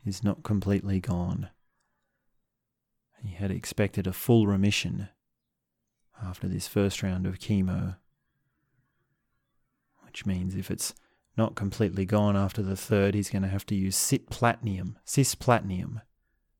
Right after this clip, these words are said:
which is a very obscure drug. And not only this, but her immune system isn't bouncing back, so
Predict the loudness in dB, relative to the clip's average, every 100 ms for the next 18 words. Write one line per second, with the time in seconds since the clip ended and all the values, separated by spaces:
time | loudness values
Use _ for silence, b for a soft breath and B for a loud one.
0 | _ _ _ _ _ _ -12 -8 -2 0
1 | 0 -2 -4 -2 0 -2 -4 -2 -2 -4
2 | -10 _ _ _ _ _ _ _ _ _
3 | _ _ _ _ _ _ _ -12 -10 -10
4 | -14 -4 0 4 4 2 0 0 0 -4
5 | -4 -4 -6 _ _ _ _ _ _ _
6 | _ _ _ _ _ _ _ _ _ _
7 | _ _ _ -4 0 4 8 8 6 2
8 | 0 0 4 6 6 6 4 2 2 -2
9 | 0 0 0 -6 -18 _ _ _ _ -10
10 | -6 -6